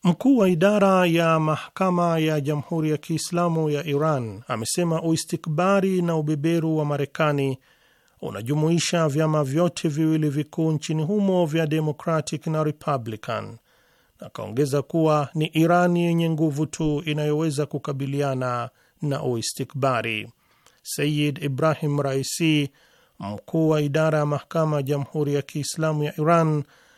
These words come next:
ameyasema hayo jana kwa mnasaba wa kuadia siku ya wanachuo. Akihutubu wakati alipokutana na wawakilishi wa jumuiya za wanachuo mjini Tehran, amesema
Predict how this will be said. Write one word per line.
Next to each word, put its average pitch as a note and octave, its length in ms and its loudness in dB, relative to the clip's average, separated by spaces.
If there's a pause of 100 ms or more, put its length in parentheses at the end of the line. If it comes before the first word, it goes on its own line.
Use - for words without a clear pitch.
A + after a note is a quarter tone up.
(140)
ameyasema D#3 640 -4
hayo D#3 280 0
jana E3 360 0
kwa E3 140 -2
mnasaba D#3+ 540 -2
wa D#3 80 0
kuadia D3 600 -2
siku B2+ 480 -4
ya B2+ 100 -2
wanachuo. A#2+ 760 -4 (520)
Akihutubu C#3 800 -2
wakati D#3 460 -2
alipokutana D#3 800 -4
na D#3 120 0
wawakilishi D3+ 680 -4
wa D3+ 100 0
jumuiya D3+ 480 -2
za C#3+ 140 -4
wanachuo D3 500 -4
mjini D3 380 -2
Tehran, D3+ 540 -2
amesema C#3 640 -4